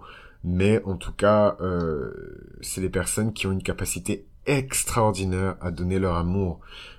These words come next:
Euh, quand ils sont amoureux, c'est littéralement des personnes, c'est le seul remède, hein, contre le... c'est un peu comme les gremlins.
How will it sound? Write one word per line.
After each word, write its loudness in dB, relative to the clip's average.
Euh, -6
quand -10
ils -6
sont -4
amoureux, 2
c'est -4
littéralement 2
des 4
personnes, -2
c'est -2
le 0
seul 4
remède, 6
hein, 0
contre -6
le... 0
c'est -6
un -4
peu -4
comme 0
les 0
gremlins. 0